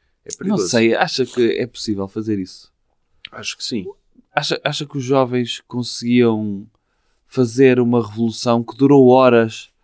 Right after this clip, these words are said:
Speaker 2: sem estar, eh, sempre de dez em dez minutos ao telemóvel?
Speaker 1: Ah, pois, eles agora têm TikToks.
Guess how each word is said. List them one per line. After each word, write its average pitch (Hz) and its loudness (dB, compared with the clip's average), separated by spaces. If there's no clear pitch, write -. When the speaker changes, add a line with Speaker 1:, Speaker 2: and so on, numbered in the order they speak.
Speaker 2:
sem - -4
estar, 127 2
eh, 117 2
sempre 117 -6
de 107 -16
dez 123 0
em 123 -4
dez 120 -2
minutos 120 -4
ao 117 -6
telemóvel? 113 -4
Speaker 1:
Ah, 98 -10
pois, 98 -10
eles 113 -8
agora 92 -4
têm 90 -10
TikToks. - -10